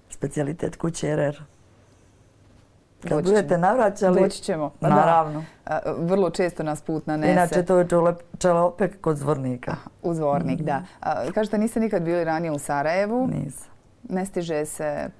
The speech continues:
Speaker 2: posao, obaveze,
Speaker 1: Pa
Speaker 2: ima tu
Speaker 1: nisam,
Speaker 2: nešto
Speaker 1: nije
Speaker 2: i
Speaker 1: me
Speaker 2: puta
Speaker 1: ovo pravo
Speaker 2: prevaliti.
Speaker 1: put nanosio,
Speaker 2: Mhm.
Speaker 1: pravo da vam kažem.
Speaker 2: Da, da.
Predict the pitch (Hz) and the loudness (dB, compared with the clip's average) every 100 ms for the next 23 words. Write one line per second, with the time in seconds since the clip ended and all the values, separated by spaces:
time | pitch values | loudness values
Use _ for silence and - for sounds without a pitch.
0 | - - 175 - 175 156 160 170 160 156 | -14 -6 -6 -2 -2 0 0 -2 -2 -2
1 | 151 233 226 226 233 - 214 233 226 220 | 2 4 4 4 4 4 4 4 6 6
2 | 220 220 202 202 214 202 165 170 185 - | 6 6 6 4 4 6 6 4 0 -2
3 | 175 240 - 185 175 175 240 160 156 143 | 4 4 4 4 4 4 4 0 2 2
4 | 135 139 139 139 143 131 165 147 - _ | 2 -2 -2 -2 -2 -2 -4 -6 -16 _
5 | _ - - | _ -14 -14